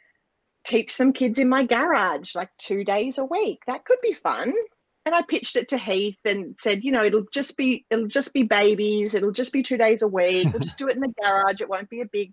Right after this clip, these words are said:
thing." And so I put a little ad in the paper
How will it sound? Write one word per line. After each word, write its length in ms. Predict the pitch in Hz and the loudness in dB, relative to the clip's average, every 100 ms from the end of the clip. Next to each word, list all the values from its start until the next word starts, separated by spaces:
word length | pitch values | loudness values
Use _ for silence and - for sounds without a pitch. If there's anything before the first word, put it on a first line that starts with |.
| _ | _
thing." 540 | 185 185 180 180 180 185 _ _ - - - _ _ _ | -10 -8 -8 -12 -14 -20 _ _ -20 -20 -20 _ _ _
And 140 | 240 233 | 0 4
so 120 | 240 | 2
I 80 | 240 | 2
put 200 | 302 277 | 2 4
a 60 | 277 | 4
little 220 | 247 233 | 4 4
ad 240 | 202 202 208 | 2 2 2
in 80 | |
the 80 | 214 | 0
paper 840 | 202 196 190 196 190 190 185 196 | -4 -4 -4 -2 0 2 0 -4